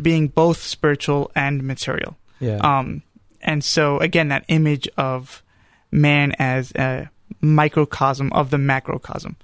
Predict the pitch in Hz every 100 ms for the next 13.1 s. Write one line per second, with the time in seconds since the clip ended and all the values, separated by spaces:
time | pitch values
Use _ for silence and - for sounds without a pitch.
0 | - - - 202 214 302 196 175 151 139
1 | 143 135 139 139 - 147 160 160 151 143
2 | 147 151 143 135 139 139 139 147 143 147
3 | - 151 147 - 135 131 131 - - _
4 | - - 143 131 131 131 _ 160 147 -
5 | - - 151 - 156 143 135 131 - -
6 | - - 170 - 170 156 139 139 143 143
7 | 156 - _ _ - - 165 - 156 151
8 | - _ _ - 139 135 123 104 101 -
9 | - - 151 139 143 135 127 131 131 -
10 | 156 - - 160 - _ - - - -
11 | _ - _ _ _ _ 151 147 117 107
12 | 120 123 117 - 120 117 95 113 113 120
13 | 120